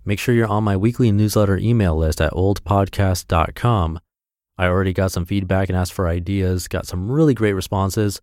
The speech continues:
and I might ask for some more info there,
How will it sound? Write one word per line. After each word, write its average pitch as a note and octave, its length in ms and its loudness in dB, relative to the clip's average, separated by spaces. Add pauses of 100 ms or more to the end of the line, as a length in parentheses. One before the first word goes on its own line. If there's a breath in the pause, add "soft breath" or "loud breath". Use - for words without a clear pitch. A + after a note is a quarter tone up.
(460)
and G2 160 0
I F#2 40 2
might G2+ 220 0
ask G#2 240 0
for G#2 140 -4
some F#2 260 -4
more A2+ 300 0
info A#2+ 240 0
there, A#2+ 440 0